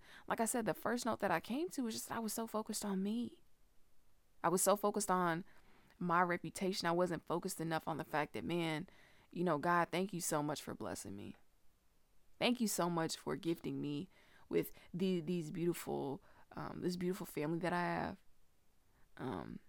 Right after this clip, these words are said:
and, and church family in the village that came to support me, um, I wasn't, I, I was not focused on the right things.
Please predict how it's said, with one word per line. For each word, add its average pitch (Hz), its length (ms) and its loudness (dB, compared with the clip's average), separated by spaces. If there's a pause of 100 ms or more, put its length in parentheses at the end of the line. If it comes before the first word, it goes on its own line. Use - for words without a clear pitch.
(160)
and, 151 180 -4
and 117 160 -4
church 180 280 2
family 170 240 0
in 151 80 -2
the 131 60 -4
village 170 600 0 (600)
that 180 100 -4
came 175 240 2
to 156 60 -2
support 180 400 -2
me, 202 240 -2 (1120)
um, 160 580 0 (1120)
I 180 60 8
wasn't, 190 420 4 (100)
I, 190 60 0
I 185 220 2
was 185 400 2
not 277 180 6
focused 240 360 2
on 180 120 0
the 156 80 -4
right 143 260 -2
things. - 760 -8